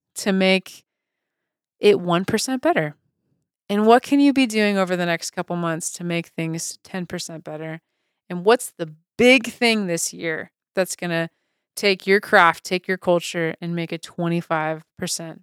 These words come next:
better? Either way, you're gonna take the long view. One of my favorite quotes is by Amy Poehler, and she says this, "Great people do things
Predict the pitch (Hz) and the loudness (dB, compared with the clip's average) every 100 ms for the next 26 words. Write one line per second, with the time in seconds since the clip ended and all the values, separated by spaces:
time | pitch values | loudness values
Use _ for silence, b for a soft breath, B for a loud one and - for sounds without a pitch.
0 | _ 160 151 151 - _ - 233 294 262 | _ -10 -10 -12 -20 _ 4 6 6 8
1 | 240 302 349 _ _ _ _ 190 202 202 | 8 6 2 _ _ _ _ -4 -2 -2
2 | 214 208 180 175 170 151 151 147 _ _ | -6 -6 -4 -4 -4 -8 -10 -12 _ _
3 | _ _ _ _ _ _ _ - 240 320 | _ _ _ _ _ _ _ 0 2 4
4 | 311 - 226 214 220 180 - 190 185 170 | 2 2 -2 -2 -2 -8 -6 -2 -2 -2
5 | - - - 175 - 165 - 180 180 165 | -8 -10 -10 -8 -4 -4 -4 -4 -4 -4
6 | 170 165 185 254 330 _ _ _ 185 - | -4 0 0 0 -4 _ _ _ -6 -4
7 | - 220 - 208 175 - 156 - - 180 | -6 -6 -4 -4 -2 -2 -2 -2 -10 -10
8 | 196 196 214 247 - 247 233 226 190 190 | 0 6 6 4 -2 -8 -2 -2 -2 -6
9 | 185 175 160 156 160 - | -4 -6 -6 -6 -10 -14